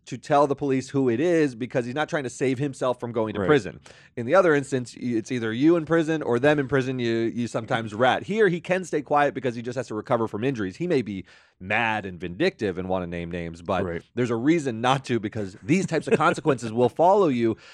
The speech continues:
Speaker 1: Um, you know, and I'm not sure he does know them. There's,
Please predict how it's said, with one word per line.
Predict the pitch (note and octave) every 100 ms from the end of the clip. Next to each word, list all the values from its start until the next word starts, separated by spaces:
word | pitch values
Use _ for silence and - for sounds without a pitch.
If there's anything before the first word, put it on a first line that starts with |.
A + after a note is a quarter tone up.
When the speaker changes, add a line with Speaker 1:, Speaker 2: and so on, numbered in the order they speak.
| - - -
Speaker 1:
Um, | C3 C3 B2+ -
you | F#3
know, | E3+
and | F3
I'm | F#3
not | A3 D4
sure | - C4+
he | F#3
does | D#3 A#2 C3+ E3 D3
know | B2+ D3 F3
them. | A#2 F2+
There's, | A2+ E3